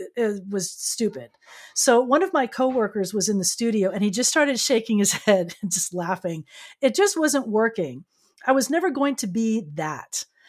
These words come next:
And I was more a music nerd that loved to talk about who was in the band, who was a great guitarist or musician, than be a character or a persona. And I had to accept that I wasn't going to be that and just try to be myself on the air.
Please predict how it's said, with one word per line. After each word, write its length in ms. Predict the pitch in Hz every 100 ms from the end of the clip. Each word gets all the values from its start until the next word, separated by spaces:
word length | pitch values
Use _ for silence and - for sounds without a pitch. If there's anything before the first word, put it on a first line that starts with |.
| - _ _
And 160 | 226 226
I 100 | 254
was 220 | 294 240
more 260 | 254 320 330
a 60 |
music 500 | 226 220 269 - 254
nerd 560 | 185 185 196 196 202 185
that 160 | 180 175
loved 340 | 190 202 196
to 100 | -
talk 320 | - 208 196
about 320 | 190 180 175 175
who 140 | 190
was 140 | 185
in 100 | 170
the 60 | 147
band, 500 | 160 226 226 226 208
who 100 | 180
was 140 | 165
a 40 | 170
great 240 | 165 160
guitarist 560 | - - 208 202 196 -
or 60 |
musician, 720 | 170 156 151 202 - 196 180 175 - - - -
than 140 | 202
be 160 | 202 208
a 40 |
character 840 | 196 - 302 320 311 202 185 180 180
or 140 | 190
a 80 | 190
persona. 800 | - 208 - 277 330 208 147 160 _ _ _
And 100 | 220
I 40 | 202
had 160 | 277
to 80 | 254
accept 720 | 202 - - 262 185 - - -
that 120 | 185
I 60 | 180
wasn't 340 | 190 208 214
going 220 | 190 190
to 40 | 165
be 260 | 151 175 156
that 500 | 160 131 101 - -
and 140 | 190 185
just 160 | 180
try 160 | - 196
to 80 | 202
be 100 | 196
myself 640 | 180 175 - 143 143 - -
on 120 | 170
the 160 | 175 240
air. 320 | 359 127 135